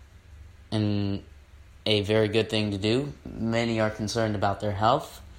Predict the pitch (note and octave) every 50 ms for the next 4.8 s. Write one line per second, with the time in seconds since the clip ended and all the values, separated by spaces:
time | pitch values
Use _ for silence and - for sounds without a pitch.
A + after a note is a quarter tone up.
0 | - - - - - - - - G#2+ G2+ G#2+ G#2+ G#2 G#2 G#2+ G#2 G#2 G2+ G#2 G#2
1 | G#2 - G#2 G#2 G#2+ - - G#2 G2+ G#2 B2+ C3 - - - - - - - -
2 | - - - - - - - G#2 A2 G#2+ G#2+ A2 B2+ C3+ - - A#2+ A2+ A2 A2+
3 | - - - - - - - - - - - - - - - - - - - -
4 | - - - - - A2+ A2 A2 A2 A2 G#2 G#2+ G#2+ G#2 G2